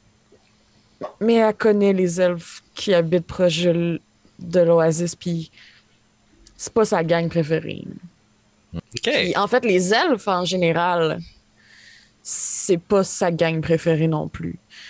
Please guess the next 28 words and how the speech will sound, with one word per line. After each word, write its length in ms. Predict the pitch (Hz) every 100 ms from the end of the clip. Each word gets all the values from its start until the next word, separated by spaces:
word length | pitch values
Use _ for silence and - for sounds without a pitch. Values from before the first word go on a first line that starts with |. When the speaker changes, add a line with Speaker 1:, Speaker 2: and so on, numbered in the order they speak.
| -
Speaker 2:
C'est 100 | -
pas 80 | 110
pour 120 | 107
rien 100 | 95
Speaker 1:
Puis, 160 | 87 98
Speaker 2:
qu'elle 140 | 165
est 60 | 160
Speaker 1:
euh, 60 | 151 151
Speaker 2:
partie. 320 | 131 - - - - - - _ _ _ _ _ _ _ _ _ _ -
Speaker 1:
c'est 140 | -
pas 80 | 196
pour 120 | 190
rien 120 | 185
qu'elle 120 | 202 185
est 20 |
partie, 420 | 175 - - 330
puis 160 | - -
c'est 100 | 190
surtout 260 | 196 202
pas 140 | 254 214
pour 120 | 202
rien 100 | 220
qu'elle 160 | 208
retourne, 420 | 160 196 190 180 170 -
qu'elle 120 | 180
retourne 280 | 180 202 180
pas. 180 | 175 160 _ _ _ _ -
Speaker 2:
Mhm. 320 | 107 165